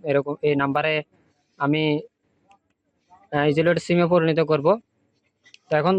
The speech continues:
যখন আপনাদের সিমটা ইজিলুটের সিমে পরিণত হবে, এখন কিভাবে পিনটা সেট করবেন? পিনটা সেট করে নিতে হবে। পিনটা, পিনটা সেট করার জন্য আপনারা কি করবেন? স্টার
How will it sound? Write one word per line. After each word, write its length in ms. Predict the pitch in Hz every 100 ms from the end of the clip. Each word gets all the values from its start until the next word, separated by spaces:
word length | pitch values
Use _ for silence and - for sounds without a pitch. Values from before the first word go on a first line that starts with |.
| 170
যখন 180 | 165 190 185
আপনাদের 300 | 175 175 185 -
সিমটা 280 | 175 170 147
ইজিলুটের 340 | 147 175 180 175
সিমে 180 | 190 196 -
পরিণত 280 | 180 165 160 170
হবে, 180 | 160 165 170
এখন 140 | 160 180 -
কিভাবে 300 | 170 180 170
পিনটা 240 | 160 156 180 175
সেট 140 | 160 -
করবেন? 240 | 147 165 226 _ _ _ _ _ _ -
পিনটা 240 | 151 156 180 -
সেট 140 | 175 -
করে 120 | 160 160
নিতে 140 | 165 165
হবে। 120 | 147 151
পিনটা, 280 | 147 156 175 180 220 _
পিনটা 260 | 160 156 175 175
সেট 160 | 175 170 -
করার 220 | 160 165 175
জন্য 200 | 165 156 226 _ _ _ _ _ _ _ _ _ _
আপনারা 300 | 147 151 151 170
কি 100 | 185 165
করবেন? 300 | 160 143 160 214 - _ 175 151
স্টার 300 | - 151 160